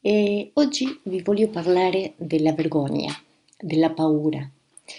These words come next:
della timidezza che nasce dalla balbuzie, molte volte. Quel sentimento o sensazione che tutti abbiamo avuto o continuiamo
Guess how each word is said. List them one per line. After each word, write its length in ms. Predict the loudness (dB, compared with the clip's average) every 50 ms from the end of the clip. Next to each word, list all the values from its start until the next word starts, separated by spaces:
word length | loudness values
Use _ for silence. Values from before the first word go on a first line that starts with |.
| -20 -20 -20 -18 -18 -18 -18 -18 -20 _ _
della 220 | -8 -4 -2 -2 0
timidezza 580 | 0 0 2 2 2 0 -2 -4 -6 -8 -8
che 120 | -6 -6 -4
nasce 600 | -4 -4 -2 -2 0 -2 0 -2 -2 -6 -8 -10 -12
dalla 300 | -8 -4 -2 0 0 0
balbuzie, 760 | 2 0 0 0 -2 -4 -8 -8 -10 -10 -8 -8 -10 -10 -10 -8
molte 280 | -6 -6 -4 -6 -6 -8
volte. 500 | -8 -8 -8 -10 -10 -14 -16 -20 -20 _ _ _ _ _ _ _ _ _ -18 -18 -18 -18 -20 -20 -20 -20 _ _ -20 -20 _ _
Quel 160 | -8 -8 -6
sentimento 920 | 0 2 2 2 4 2 2 2 2 2 0 -2 -2 -4 -4 -4 -6 -8 _ _
o 80 | -12 -10
sensazione 920 | -8 -8 -8 -8 -8 -8 -8 -8 -6 -6 -4 -2 -2 -2 -2 -4 -6 -8 -12 _ _ _ _ _ _
che 500 | -14 -10 -8 -6 -4 -2 -2 -2 -4 -4 -6
tutti 580 | -6 -6 -6 -6 -8 -8 -8 -6 -4 -6 -6 -6
abbiamo 840 | -6 -8 -4 0 0 2 2 0 -2 -2 -2 -2 -2 0 -2 -2 -4
avuto 760 | -6 -8 -4 0 2 2 2 2 -2 -4 -6 -6 -6 -8 _ _ _ _ _ _ _ _ _ _ _
o 180 | -8 -8 -6
continuiamo 1000 | -6 -6 -6 -6 -6 -2 2 2 2 2 2 0 0 0 0 0 0 -2 -6 -14